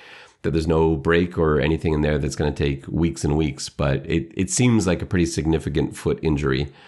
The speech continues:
Uh, other than that, it's mostly good news. Trevor Hoyt was back to practicing full. Josh Haggerty was, was practicing full as well. And everything, you know, uh, pointing in the right direction for those guys.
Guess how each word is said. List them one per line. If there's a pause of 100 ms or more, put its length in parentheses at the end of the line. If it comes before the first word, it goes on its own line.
(680)
Uh,
other
than
that,
it's
mostly
good
news.
Trevor
Hoyt
was
back
to
practicing
full.
Josh
Haggerty
was,
was
practicing
full
as
well. (760)
And
everything,
you
know, (180)
uh, (280)
pointing
in
the
right
direction
for
those
guys.